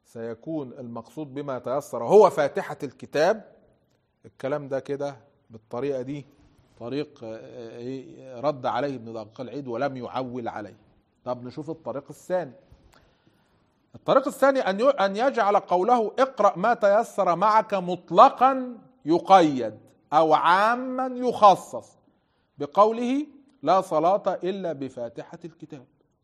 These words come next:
مش، مش، ليس، يعني، المسألة هنا مش، ليس مجمل وبيان للمجمل، وإنما هنا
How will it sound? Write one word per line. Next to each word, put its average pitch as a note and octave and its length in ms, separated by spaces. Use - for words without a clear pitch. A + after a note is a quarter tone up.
مش، A#2 200
مش، C3+ 320
ليس، D3+ 280
يعني، B2+ 460
المسألة C#3 420
هنا D#3+ 120
مش، C#3+ 320
ليس D#3 260
مجمل D3+ 420
وبيان C#3 440
للمجمل، B2 640
وإنما B2+ 400
هنا E3+ 320